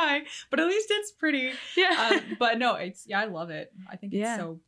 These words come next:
Speaker 1: beautiful and, like, it's a totally different view from up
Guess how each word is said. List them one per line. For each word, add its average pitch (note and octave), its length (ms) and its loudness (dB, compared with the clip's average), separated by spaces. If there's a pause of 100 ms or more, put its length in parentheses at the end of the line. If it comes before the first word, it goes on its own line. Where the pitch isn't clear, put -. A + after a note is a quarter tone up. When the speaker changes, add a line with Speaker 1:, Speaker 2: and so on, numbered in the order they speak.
(120)
Speaker 1:
beautiful F3 560 -8
and, F3 200 -8
like, E3+ 260 -12 (340)
it's G#3+ 180 -10
a B3 60 -4
totally G#3+ 400 -6
different E3+ 460 -8
view E3 240 -8
from G3 200 -8
up G#3+ 140 -12